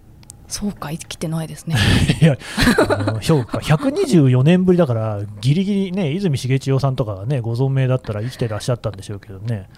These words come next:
Speaker 2: もういないですもんね。
Speaker 1: そうですね。
Speaker 2: あー、なるほどね。だから今回のこの節分の話なんていうのも、節分っていうとね、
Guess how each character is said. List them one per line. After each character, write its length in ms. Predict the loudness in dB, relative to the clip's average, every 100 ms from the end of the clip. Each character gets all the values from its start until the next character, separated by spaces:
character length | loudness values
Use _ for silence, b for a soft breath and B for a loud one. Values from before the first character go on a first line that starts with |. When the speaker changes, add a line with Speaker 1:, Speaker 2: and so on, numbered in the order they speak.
| -2
Speaker 2:
も 40 |
う 40 | 2
い 40 |
な 140 | 4 4
い 40 |
で 20 |
す 140 | 2 -6
も 280 | -12 -4
ん 20 | -4
ね。 100 | -4
Speaker 1:
そ 180 | -14 -18
う 140 | -14
で 120 | -14 -14
す 120 | -14
ね。 220 | -14 -6 -2
Speaker 2:
あ 720 | 2 2 2 0 0 -2 -2
ー、 20 |
な 160 | -2
る 80 | -4
ほ 100 | -6
ど 120 | -6 -2
ね。 220 | -2 -4
だ 60 | 0
か 80 |
ら 80 | 0
今 200 | 4 2 4
回 180 | 2
の 100 | 2
こ 140 | -4 -4
の 180 | -4 -8 b b b -10
節 340 | -6 -2 0
分 220 | 0 0
の 80 | 0
話 320 | 2 0 0
な 120 | -2
ん 40 | -2
て 140 | -4
い 20 |
う 60 | -8
の 80 | -2
も、 320 | 2 2 0 -12 _ -16
節 220 | -8 -4 -2
分 80 |
っ 40 | 0
て 100 | 0
い 20 |
う 20 |
と 100 | 0
ね、 300 | 0 -2 -4